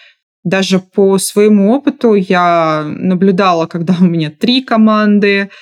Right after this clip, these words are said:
когда у меня вот сейчас тоже, например, много разных проектов, где я даже уже не так глубоко погружаюсь в системный анализ, то есть я как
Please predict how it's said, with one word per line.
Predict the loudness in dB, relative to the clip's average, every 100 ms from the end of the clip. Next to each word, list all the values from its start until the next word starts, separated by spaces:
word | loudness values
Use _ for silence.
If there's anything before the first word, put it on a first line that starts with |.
| -20 _ _
когда | -2 0 0 0
у | 0
меня | 0 -2 -4 -6
вот | -12
сейчас | -8 -6 -4 -2 -4 -6
тоже, | -6 -6 -4
например, | -8 -6 -4 -4 -6 -12 _ _ _ _ 2
много | 4 4 2 2 0
разных | 0 -2 -4 -4
проектов, | -4 -2 -4 -4 -4
где | -2 -2
я | 0 0 0 -2 -4 _ _ _ _
даже | -2 0
уже | 0 2
не | 2 2
так | 0 -2 -2
глубоко | -4 -2 -2 0 -2
погружаюсь | -4 -6 -4 -2 -4
в | -6
системный | -10 -6 -2 0 0
анализ, | 0 -2 -4
то | -10
есть | -12 -16
я |
как | -16